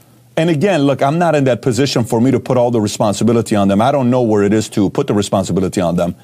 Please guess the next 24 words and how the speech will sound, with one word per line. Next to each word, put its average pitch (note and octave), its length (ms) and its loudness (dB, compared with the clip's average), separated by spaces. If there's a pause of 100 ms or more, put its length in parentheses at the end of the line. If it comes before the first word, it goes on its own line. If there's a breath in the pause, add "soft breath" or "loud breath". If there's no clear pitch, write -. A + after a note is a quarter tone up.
(500 loud breath)
I C#3+ 160 0
know D#3 100 -2
what B2 160 0
it A#2 100 2
is A#2+ 160 0
to A#2+ 100 0
have G#2+ 120 2
lived A#2+ 220 0
in A2+ 100 2
Iran A2+ 240 2
for G#2 140 -2
ten A2 240 0
years A2+ 400 2 (400 loud breath)
and A2 140 2
a G#2 60 2
decision C3 480 0
Carter C3 400 -2
made A2+ 300 0
on A#2 120 2
the G#2 60 2
human C3 280 2
rights, B2+ 400 0
hoping C3 360 -2
to, A2+ 380 0